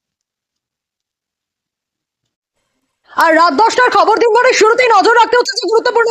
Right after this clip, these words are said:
খবরের দিকে। আগামীকাল নবম দশমে ইন্টারভিউ তালিকা প্রকাশ করা হবে। নবম দশমে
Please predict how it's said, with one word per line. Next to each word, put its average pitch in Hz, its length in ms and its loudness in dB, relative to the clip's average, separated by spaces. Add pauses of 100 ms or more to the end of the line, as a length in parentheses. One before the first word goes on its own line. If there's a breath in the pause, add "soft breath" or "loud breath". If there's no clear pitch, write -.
খবরের 415 300 0
দিকে। 440 140 -2 (100)
আগামীকাল 440 360 0 (140)
নবম 427 280 0 (140)
দশমে 440 380 0 (200)
ইন্টারভিউ 440 480 0 (140)
তালিকা 403 320 0 (140)
প্রকাশ 381 300 0 (140)
করা 339 240 0
হবে। 285 220 0 (460 loud breath)
নবম 427 320 2 (120)
দশমে 415 400 0